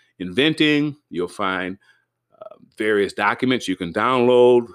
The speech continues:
Uh, they could be license agreements, uh, N D As, et cetera. And you'll find also,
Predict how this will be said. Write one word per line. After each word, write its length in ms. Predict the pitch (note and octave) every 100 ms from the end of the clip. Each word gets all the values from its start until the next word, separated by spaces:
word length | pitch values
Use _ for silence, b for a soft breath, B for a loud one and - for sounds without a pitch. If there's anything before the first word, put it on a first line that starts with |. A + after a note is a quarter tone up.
| -
Uh, 140 | D#2+
they 140 | D#2+ D#2
could 160 | F#2
be 100 | E2
license 420 | F2+ A2+ C3 C3+ A#2+
agreements, 720 | G#2+ A#2+ A#2+ A#2 A2+ - -
uh, 80 | D2+
N 160 | G#2+ G#2+
D 340 | G2+ G2+ G#2+
As, 100 | G#2+
et 140 | F2+ -
cetera. 480 | - B2 A#2+ B2 A#2+
And 60 | - _ b b b b b
you'll 180 | C#3+ C3+
find 300 | D3+ B2+ A2+
also, 640 | A2+ A2 - G2+ F#2+ F#2+